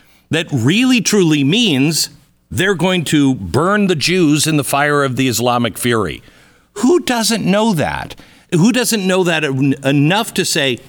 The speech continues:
"You know what? We shouldn't send over eight billion dollars. We, we just shouldn't do it.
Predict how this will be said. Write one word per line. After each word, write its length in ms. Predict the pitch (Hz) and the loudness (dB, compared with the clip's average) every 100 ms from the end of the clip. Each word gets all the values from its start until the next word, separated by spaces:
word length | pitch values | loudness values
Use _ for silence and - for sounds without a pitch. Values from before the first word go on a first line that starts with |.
| - | -4
"You 80 | 220 | 0
know 120 | 214 | 2
what? 160 | 214 196 | 0 0
We 160 | 170 | -2
shouldn't 460 | - - 196 185 175 | 0 -2 0 -2 -2
send 360 | - 170 156 | -2 -2 0
over 360 | 156 147 117 107 - - | 0 0 0 -2 -8 -8
eight 240 | 143 135 - | -4 -4 -2
billion 380 | 120 110 98 98 | -2 0 0 0
dollars. 560 | 82 64 58 - - _ _ - | -2 -4 -8 -14 -16 _ _ 0
We, 320 | 214 120 170 | 0 2 0
we 140 | 180 | 2
just 180 | 185 175 | 0 -2
shouldn't 320 | 180 147 120 | -2 -2 -2
do 160 | 101 76 | -2 -6
it. 120 | 60 | -10